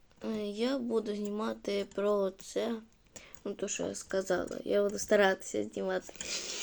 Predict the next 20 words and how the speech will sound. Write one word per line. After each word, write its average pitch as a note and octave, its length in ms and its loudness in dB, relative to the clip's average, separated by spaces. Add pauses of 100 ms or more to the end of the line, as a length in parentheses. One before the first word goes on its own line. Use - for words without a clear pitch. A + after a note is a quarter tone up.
(720)
Ну, A3+ 120 -4
якщо G#3+ 260 -4
щось G3+ 460 -6
я G3 180 -4
зніму F#3+ 320 -6
не F#3 120 -6
таке, B3 480 -6 (440)
то A3+ 140 -6
я G#3+ 640 0 (480)
зніму G3+ 340 -4
відео, A3 480 -2
як G#3+ 140 -2 (340)
я G#3+ 320 -2
буду G3 380 -2 (720)
міняти G#3+ 480 0
цю G3 180 -2
ідею, G#3 520 4
що - 260 -8
знімати F#3+ 600 0
відео. G#2 540 0